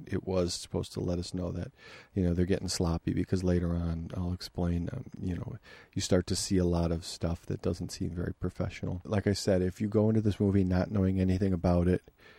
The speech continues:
um, you'll think this is going to be, you know, another Friday the thirteenth or something like that, where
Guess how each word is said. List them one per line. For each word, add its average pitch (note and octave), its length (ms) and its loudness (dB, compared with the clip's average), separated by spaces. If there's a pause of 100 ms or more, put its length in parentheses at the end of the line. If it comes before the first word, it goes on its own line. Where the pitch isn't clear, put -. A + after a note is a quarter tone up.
(320)
um, F#2 540 -4 (240)
you'll G#2 200 4
think G2+ 280 0
this G2 200 0
is F#2+ 120 -2
going F#2 240 2
to F2 80 0
be, F2 460 2 (380)
you F2+ 120 -4
know, E2+ 160 -2
another F2 440 0
Friday F2 420 0
the E2+ 140 -2
thirteenth E2+ 640 -2
or F2+ 120 -2
something F2+ 420 -6
like F2 240 -4
that, F2 320 -2
where F2+ 260 -4